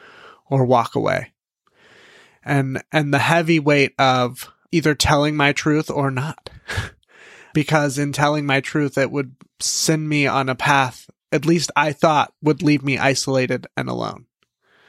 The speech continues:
And so that was, that was scary to know that these people who said they loved you, who said that they would walk with you right through the fires of hell,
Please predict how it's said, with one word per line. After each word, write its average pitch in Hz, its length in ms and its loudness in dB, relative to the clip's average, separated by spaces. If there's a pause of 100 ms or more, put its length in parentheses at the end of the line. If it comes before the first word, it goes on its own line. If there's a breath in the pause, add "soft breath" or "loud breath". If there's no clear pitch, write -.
(300 soft breath)
And 143 160 -2
so 147 140 2
that 135 200 4
was, 139 320 -6
that 135 260 -2
was 139 120 -6
scary - 640 -4 (880 soft breath)
to - 100 -6
know 135 280 0
that 120 260 0 (120)
these 139 300 -4
people 147 300 -2
who 131 180 -4
said 127 420 0
they 139 180 4
loved 135 340 0
you, 151 260 -2 (880)
who 135 180 -2
said 139 340 0
that 131 220 -2
they 139 120 -2
would 131 140 -4
walk 135 360 2
with 143 160 -2
you 139 360 0 (180)
right 135 260 -2
through 139 180 -6
the 127 100 -8
fires 131 560 0
of 127 80 -8
hell, 135 480 0